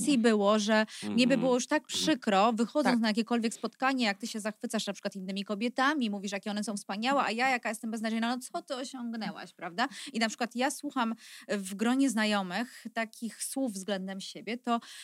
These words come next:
Speaker 2: byłoby już tyle niemiłych rzeczy, że byłoby chyba, nie byłoby czego zbierać.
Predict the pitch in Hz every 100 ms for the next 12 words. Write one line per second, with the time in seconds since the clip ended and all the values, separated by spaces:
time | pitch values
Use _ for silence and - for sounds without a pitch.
0 | - 214 262 254 262 262 247 - - 349
1 | 349 277 262 262 247 208 208 311 294 302
2 | 277 - _ 247 311 302 349 339 370 -
3 | - - - - - - 330 339 359 339
4 | 339 330 311 302 311 175 - - -